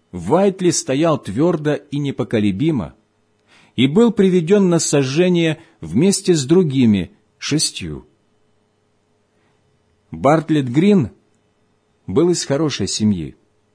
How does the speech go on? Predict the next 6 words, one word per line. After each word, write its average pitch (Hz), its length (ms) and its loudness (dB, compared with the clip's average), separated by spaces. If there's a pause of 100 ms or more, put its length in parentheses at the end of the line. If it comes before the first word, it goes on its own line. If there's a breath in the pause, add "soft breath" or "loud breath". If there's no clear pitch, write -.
(360 soft breath)
и - 120 0
получил 185 500 2
образование 139 760 -2 (320 soft breath)
в 82 160 -4
Оксфордском 139 720 -2
университете. 110 920 -4